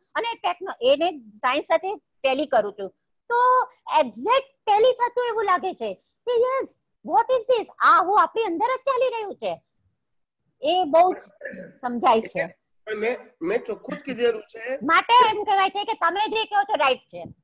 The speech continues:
Speaker 2: ના, દુનિયાના તમામ સાયન્ટિસ્ટો પાંચ તત્વોને accept કરે છે,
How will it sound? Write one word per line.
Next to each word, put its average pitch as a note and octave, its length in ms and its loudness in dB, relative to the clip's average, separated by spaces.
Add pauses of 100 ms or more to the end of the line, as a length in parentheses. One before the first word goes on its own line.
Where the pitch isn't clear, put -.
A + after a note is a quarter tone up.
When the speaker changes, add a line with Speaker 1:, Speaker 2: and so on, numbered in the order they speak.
(640)
Speaker 2:
ના, G3+ 440 -2 (280)
દુનિયાના C4+ 720 -2
તમામ C4 520 0
સાયન્ટિસ્ટો C4 680 -4
પાંચ C4+ 380 -6
તત્વોને C4 300 -6
accept B3+ 400 -4
કરે B3 220 -2
છે, A#3+ 300 -10